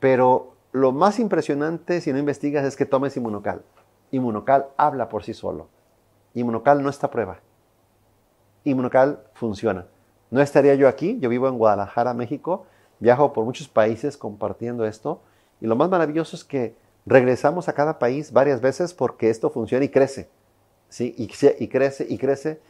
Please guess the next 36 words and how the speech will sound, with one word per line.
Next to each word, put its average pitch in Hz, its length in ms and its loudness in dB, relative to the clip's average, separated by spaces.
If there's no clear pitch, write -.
porque 117 400 0
algo 143 240 0
tan 127 200 -8
serio, 151 420 -4
pues, 135 340 -2
no 123 80 -8
se 135 140 -10
puede 135 420 -2
esconder. 113 500 -6
La 104 120 -2
gente 120 340 -6
lo 107 160 -4
comparte 110 440 -4
con 104 120 -4
otros 110 420 -10
y 98 80 -10
con 104 180 -4
más 107 140 -4
personas. 95 400 -6
Es 110 140 -6
que, 120 300 -4
Iván, 156 420 6
de 107 180 8
verdad, 120 520 8
este, 101 800 0
yo 110 340 4
te 123 160 0
felicito 123 680 2
por 107 180 8
ese 120 160 4
interés, 120 560 4
porque 110 260 2
primero 110 300 2
tuviste 127 240 0
que 123 100 0
investigar 107 680 2